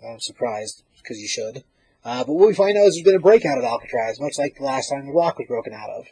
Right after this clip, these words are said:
And, uh, it turns out that Iron Man, Doctor Doom Iron Man, the infamous Iron Man, has been delivering villains to Rikers Island for,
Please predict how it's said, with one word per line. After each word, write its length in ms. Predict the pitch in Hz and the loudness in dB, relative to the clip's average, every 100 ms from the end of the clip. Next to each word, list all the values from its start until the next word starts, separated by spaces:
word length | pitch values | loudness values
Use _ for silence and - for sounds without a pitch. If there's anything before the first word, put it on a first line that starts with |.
| _ _ _ _ _ _ _ - | _ _ _ _ _ _ _ -10
And, 240 | 127 127 | -8 -6
uh, 280 | 131 131 - - _ _ _ - - | -6 -6 -8 -12 _ _ _ -14 -12
it 120 | - | -2
turns 240 | 220 247 | 0 6
out 180 | 220 220 | 8 8
that 140 | 160 - | 4 -4
Iron 280 | 180 233 214 | -2 0 0
Man, 380 | 156 151 151 139 | -2 -4 -6 -6
Doctor 360 | 147 143 - 120 | -4 -4 -4 -4
Doom 300 | 170 214 143 | -2 0 -2
Iron 260 | 117 110 | -4 -8
Man, 320 | 98 98 113 | -14 -18 -16
the 100 | 127 - | -16 -10
infamous 480 | 202 185 131 120 117 | -10 -10 -14 -10 -8
Iron 240 | 107 101 | -8 -12
Man, 360 | 101 104 139 - _ _ _ - | -16 -16 -18 -20 _ _ _ -2
has 160 | 180 | 0
been 140 | 175 196 | 2 4
delivering 460 | 190 214 226 202 | 4 4 2 0
villains 540 | 175 202 143 139 139 - _ _ _ | 2 4 2 -6 -14 -16 _ _ _
to 600 | - - 226 165 143 170 _ _ _ _ _ _ _ _ _ _ _ - | -8 -2 2 4 2 -2 _ _ _ _ _ _ _ _ _ _ _ -2
Rikers 340 | 156 151 147 | 2 4 4
Island 560 | 151 202 135 123 131 - - - | 4 2 2 -2 -10 -20 -18 -4
for, 280 | 139 135 | 0 0